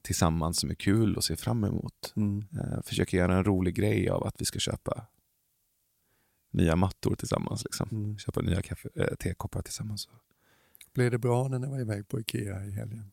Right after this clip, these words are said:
Speaker 1: Vi har inte varit det än.
Speaker 2: Ja.
Speaker 1: Eh, jag ska ta en vända själv nu i helgen först och köpa de här tråkiga sakerna som hon inte vill vara med på, liksom.
Speaker 2: Mm.
Speaker 1: Sen så får hon vara med på det roliga, pyntiga, liksom.
Speaker 2: Mm.
Speaker 1: Planerar att ta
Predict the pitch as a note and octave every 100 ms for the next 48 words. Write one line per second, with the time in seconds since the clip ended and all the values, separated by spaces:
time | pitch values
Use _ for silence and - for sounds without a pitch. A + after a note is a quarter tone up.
0 | - F#2 F#2+ F2+ F2+ F2+ - - _ _
1 | - B2+ A#2 A#2 - _ - - - B2
2 | - _ - - - F#2 E2+ F2 E2+ F#2
3 | F2 E2+ - F2+ E2+ G2 - - - -
4 | - - - E2+ - - - - D2 -
5 | E2 - - - - - - - - -
6 | - - - _ _ - - - - -
7 | - - - G#2+ G2+ - - _ _ _
8 | _ _ - - - E2 E2+ F2 - -
9 | - E2+ E2 - - - F2 - - -
10 | - - G#2+ G#2 G2 - A#2 A2 A2 G#2+
11 | G#2+ G#2 G#2+ A#2+